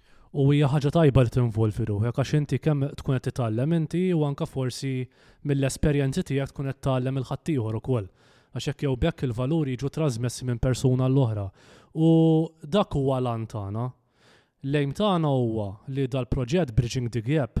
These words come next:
fej a-, għall-ewwel semmija tagħna li forsi tismgħu l-ewwel darba dan, dan il-podcast. Em, aħna importanti li nitalmu u nkunu konxi li s-soċjetà tagħna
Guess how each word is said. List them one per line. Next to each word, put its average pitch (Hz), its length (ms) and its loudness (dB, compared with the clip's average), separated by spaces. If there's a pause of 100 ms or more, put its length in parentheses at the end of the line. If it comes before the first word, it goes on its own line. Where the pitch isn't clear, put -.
fej 120 480 -4
a-, 139 140 -10 (100)
għall-ewwel 120 400 2
semmija 120 480 0
tagħna 107 320 -2
li 110 80 -2
forsi 113 260 -4
tismgħu 113 440 -4
l-ewwel 117 260 0
darba 113 320 -4
dan, 107 220 -6 (580)
dan 113 240 -4
il-podcast. 104 880 -8
Em, 113 300 -4 (420)
aħna 180 320 2
importanti 135 720 0 (580)
li 151 260 -4
nitalmu 143 920 -2 (160)
u 143 80 -2
nkunu 139 320 -4
konxi 120 480 -6
li 143 80 -2
s-soċjetà 131 560 -4
tagħna 143 380 2